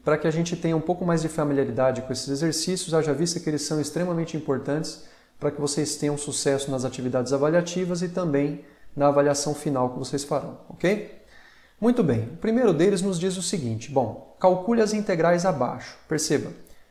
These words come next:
trata-se de uma integral indefinida, ok? Ou seja, o que nós estamos procurando aqui é a família das primitivas dessa função, três x ao quadrado mais x mais um sobre x ao cubo, ok? Bom,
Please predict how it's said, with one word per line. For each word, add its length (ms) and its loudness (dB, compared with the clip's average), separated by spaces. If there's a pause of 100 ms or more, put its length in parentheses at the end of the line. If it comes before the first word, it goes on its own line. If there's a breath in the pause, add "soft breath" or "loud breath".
(380 soft breath)
trata-se 460 4
de 100 0
uma 140 2
integral 380 4
indefinida, 880 2 (180)
ok? 640 -2
Ou 100 -4
seja, 240 -2
o 40 -12
que 60 -4
nós 180 2
estamos 260 0
procurando 560 2
aqui 420 -4 (220 loud breath)
é 100 2
a 60 6
família 360 4
das 200 2
primitivas 800 0
dessa 240 -2
função, 500 -2
três 320 2
x 240 -4
ao 100 4
quadrado 520 4
mais 240 0
x 540 -2 (220 loud breath)
mais 280 4
um 120 2
sobre 280 -2
x 260 0
ao 120 2
cubo, 360 -6 (160)
ok? 540 -2 (520 soft breath)
Bom, 480 2